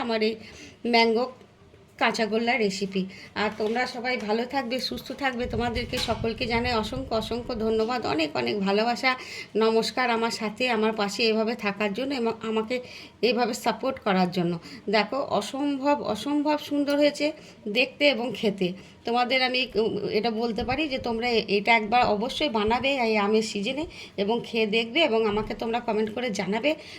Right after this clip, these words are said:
তোমাদের কেমন লেগেছে। এই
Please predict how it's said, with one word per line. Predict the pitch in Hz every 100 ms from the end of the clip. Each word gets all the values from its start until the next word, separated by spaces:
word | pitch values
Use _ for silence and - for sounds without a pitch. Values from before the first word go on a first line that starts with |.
| -
তোমাদের | 214 233 247 294 - - - - -
কেমন | 240 220 202
লেগেছে। | 196 185 185 185 - - - - - - - - - - - - - - - - -
এই | 208